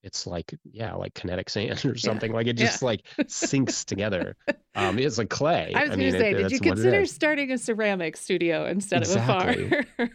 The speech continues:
Speaker 2: farm? <laughs>
Speaker 1: If there's not good root systems going down in that clay, and you don't have,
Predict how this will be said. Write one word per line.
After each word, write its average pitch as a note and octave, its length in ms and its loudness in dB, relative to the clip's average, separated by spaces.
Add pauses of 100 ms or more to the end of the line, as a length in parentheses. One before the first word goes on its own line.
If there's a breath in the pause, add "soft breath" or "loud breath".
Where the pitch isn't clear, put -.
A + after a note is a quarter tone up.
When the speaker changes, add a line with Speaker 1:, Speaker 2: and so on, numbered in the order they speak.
(100)
Speaker 2:
farm? C4+ 340 -2 (160)
<laughs> - 240 -8
Speaker 1:
If F4 240 0
there's G2 220 0
not A#2+ 400 2
good G#2 320 0
root A2+ 200 0
systems F#2 360 -4
going F#2+ 240 0
down F#2 180 0
in F2+ 60 0
that E2+ 160 -4
clay, E2 380 -4
and E2 120 -6
you D#2+ 160 -12
don't G#2 320 0
have, F2 560 -4